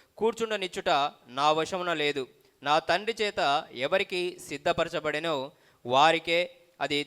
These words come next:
దొరుకునని చెప్పెను." తక్కిన పది మంది శిష్యులు ఈ మాట విని ఆ ఇద్దరు సహోదరుల మీద కోపపడిరి. గనుక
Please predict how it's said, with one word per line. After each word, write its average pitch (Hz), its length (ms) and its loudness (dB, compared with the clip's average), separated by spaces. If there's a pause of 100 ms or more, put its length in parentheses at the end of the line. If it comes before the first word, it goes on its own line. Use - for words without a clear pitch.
దొరుకునని 165 500 -2 (120)
చెప్పెను." 127 340 -6 (240)
తక్కిన 214 300 2
పది 180 220 0
మంది 185 280 -2
శిష్యులు 156 580 -6 (120)
ఈ 139 140 -6
మాట 170 300 2
విని 175 420 -4 (240)
ఆ 139 100 2
ఇద్దరు 165 400 -2
సహోదరుల 180 540 -2
మీద 156 360 -4 (380)
కోపపడిరి. 151 640 0 (480)
గనుక 165 400 2